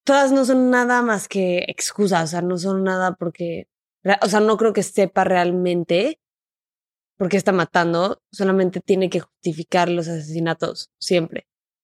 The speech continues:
Después de ese asesinato volvió a escalar su comportamiento porque solamente tardó cuatro días en volver a matar.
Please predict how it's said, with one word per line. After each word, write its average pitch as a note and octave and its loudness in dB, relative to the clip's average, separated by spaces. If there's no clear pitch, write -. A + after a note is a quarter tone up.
Después F#3+ 0
de A3 0
ese G#3+ 0
asesinato F#3+ 2
volvió E3+ 0
a - 0
escalar F3 0
su F3 -6
comportamiento E3+ -2
porque F3 -8
solamente F#3 0
tardó E3+ -2
cuatro G#3+ 2
días A3+ 0
en F#3+ -6
volver F3+ 0
a F3+ 0
matar. E3 -4